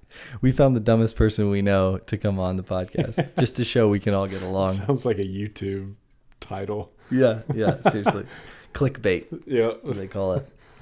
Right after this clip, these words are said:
Speaker 1: Cool. Um, and I would love to, you know, we gotta figure out how,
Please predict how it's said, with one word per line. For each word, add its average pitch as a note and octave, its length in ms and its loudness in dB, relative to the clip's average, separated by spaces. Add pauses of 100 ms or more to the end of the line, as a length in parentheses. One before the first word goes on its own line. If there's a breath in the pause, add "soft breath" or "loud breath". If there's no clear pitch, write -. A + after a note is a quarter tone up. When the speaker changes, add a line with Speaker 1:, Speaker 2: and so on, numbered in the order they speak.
(1300 loud breath)
Speaker 1:
Cool. E3+ 380 4 (180)
Um, C3 420 4
and C3 140 2
I C3+ 60 4
would C3 120 2
love D3 220 4
to, B2+ 240 2
you B2+ 100 0
know, B2+ 80 4
we B2+ 100 2
gotta B2+ 140 2
figure A#2+ 320 0
out G#2+ 220 2
how, G#2 480 -2